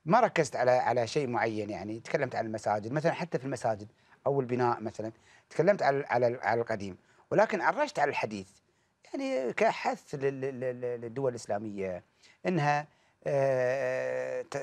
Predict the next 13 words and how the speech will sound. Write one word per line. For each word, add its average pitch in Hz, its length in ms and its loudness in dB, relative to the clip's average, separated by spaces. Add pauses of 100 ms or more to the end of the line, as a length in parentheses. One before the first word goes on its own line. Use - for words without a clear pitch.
(140)
يعني، 123 400 -2
آه، 123 360 -2
تقوم 156 400 0
بعمل 131 380 2
مثلا 123 240 0
مساجد 120 540 0
على 117 160 0
النمط 113 400 -4
القديم، 95 460 -8 (260)
يعني 185 120 0
مثل 190 140 -2
فنار، 170 320 4 (400)
فنار، 190 380 4